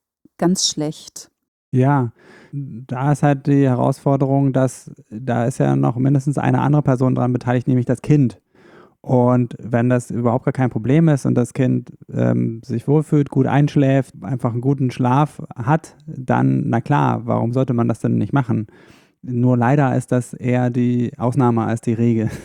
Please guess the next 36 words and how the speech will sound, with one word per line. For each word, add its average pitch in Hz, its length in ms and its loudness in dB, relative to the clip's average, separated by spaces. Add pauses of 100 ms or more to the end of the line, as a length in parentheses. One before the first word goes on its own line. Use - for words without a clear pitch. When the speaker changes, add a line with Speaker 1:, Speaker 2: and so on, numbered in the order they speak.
(160)
Speaker 2:
Also 123 380 0
wenn, 127 260 2
selbst 127 300 -2
wenn 127 160 2
mit 123 140 0
dem 127 40 -2
eigenen 123 240 0
Zimmer, 143 580 2
äh, 120 200 -2
werden 123 180 0
die 123 80 0
nachts 120 260 -4
wach 139 220 0
und 117 180 0
dann 117 120 0
ist 117 120 -4
auch 117 140 -2
die 120 400 -6
Frau, 151 540 2
die 135 200 0
dann 127 380 2
auch 127 300 -4
wach 123 260 -4
wird 127 320 0
und 120 380 -4
dann, 117 440 -4
äh, 117 320 -6
sich - 160 -12
genötigt 120 400 -4
fühlt, 120 300 -4
äh, 117 240 -6
da 120 260 -2
sich 120 120 -6
drum 120 180 -6
zu 123 100 -8
kümmern. 117 440 -2